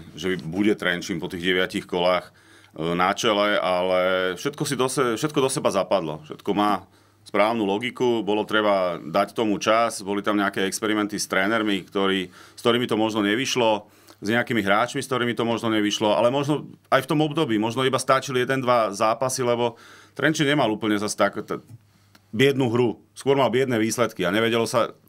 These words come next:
prečo to je a ako to nakopnúť. Ale teraz si proste všetko do seba sadlo, plus, plus Braňo spomínal, trénera Stolicu, obrovská atmosféra ohľadne štadióna, ktorý možno, že sa trošku dlhšie stával, ako sa predpokladalo,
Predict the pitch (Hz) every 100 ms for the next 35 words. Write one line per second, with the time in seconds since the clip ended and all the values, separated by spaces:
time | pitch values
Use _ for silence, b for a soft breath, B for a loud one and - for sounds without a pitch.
0 | - 123 131 123 110 113 113 104 110 117
1 | 110 98 113 - 80 76 B B B B
2 | B - 92 92 95 98 98 95 98 92
3 | 120 135 - 123 123 135 131 135 123 143
4 | 123 123 147 120 120 123 - B B B
5 | B - 120 123 - - 95 113 123 -
6 | 113 127 139 123 113 104 - 104 113 113
7 | 107 - 104 98 - 98 98 73 101 104
8 | 107 - 98 107 120 113 110 107 101 92
9 | 95 98 95 90 - 101 120 117 104 95
10 | - 98 95 98 98 87 85 90 80 B
11 | - 117 123 101 92 123 107 - - 123
12 | 123 123 123 127 127 104 110 123 120 123
13 | 123 131